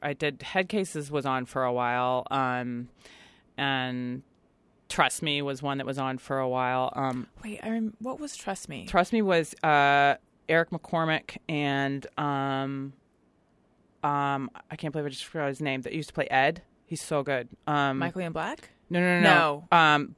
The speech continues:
Speaker 1: the
Speaker 2: He
Speaker 1: bowling, um,
Speaker 2: Gary will find it. He's on it.
Speaker 1: Oh!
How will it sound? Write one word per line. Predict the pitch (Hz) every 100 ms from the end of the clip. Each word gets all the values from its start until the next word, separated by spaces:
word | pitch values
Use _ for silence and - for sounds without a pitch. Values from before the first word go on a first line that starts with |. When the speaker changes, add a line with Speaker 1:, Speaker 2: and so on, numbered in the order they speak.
| -
Speaker 1:
the | 160
Speaker 2:
He |
Speaker 1:
bowling, | 170 196 196 190 160 127 -
um, | 147 143 135 139 135 _ _ _ - _ - _ _ -
Speaker 2:
Gary | 202 190
will | 170
find | - 160 147
it. | 143
He's | 165 190
on | 175 -
it. | -
Speaker 1:
Oh! | 196 - 262 208